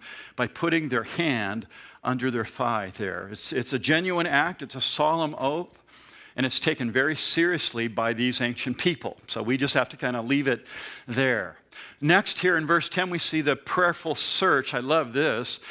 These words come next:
"Then the servant," this is Eleazar, "he took ten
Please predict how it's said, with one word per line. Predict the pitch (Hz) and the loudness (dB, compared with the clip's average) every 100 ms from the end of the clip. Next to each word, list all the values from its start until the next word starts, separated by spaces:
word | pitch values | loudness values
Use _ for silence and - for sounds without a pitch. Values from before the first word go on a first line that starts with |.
| - - | -16 0
"Then | 135 208 240 | 2 4 2
the | 214 | 0
servant," | - 170 156 135 190 170 | 2 2 2 2 -4 -4
this | 135 - | -4 -2
is | 143 | 2
Eleazar, | 151 165 196 180 135 123 135 170 - - - - | 2 2 2 0 2 0 0 -4 -14 -20 -16 -4
"he | - 180 | 0 0
took | - 180 - - | 2 2 0 -4
ten | - - 233 202 123 107 123 180 | -2 0 2 2 2 0 -2 -2